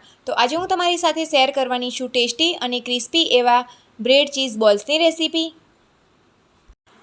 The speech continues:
સાંજના જમવામાં કંઈક અલગ બનાવવું હોય કે પછી બાળકોના લંચ બોક્સમાં બાળકોનું મનપસંદ બનાવવું હોય તો તમે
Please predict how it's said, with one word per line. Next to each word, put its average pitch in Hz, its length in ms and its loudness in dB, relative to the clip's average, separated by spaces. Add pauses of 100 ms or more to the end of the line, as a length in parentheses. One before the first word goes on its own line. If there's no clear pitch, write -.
સાંજના 247 420 -2
જમવામાં 330 460 0
કંઈક 302 240 -2
અલગ 240 240 2
બનાવવું 302 360 0
હોય 302 240 2
કે 262 200 -10
પછી 240 320 -4
બાળકોના 269 480 0
લંચ 262 240 -4
બોક્સમાં 254 560 -4
બાળકોનું 226 500 -2
મનપસંદ 294 480 -4
બનાવવું 262 380 0
હોય 226 480 -2 (200)
તો 285 60 -8
તમે 254 240 -2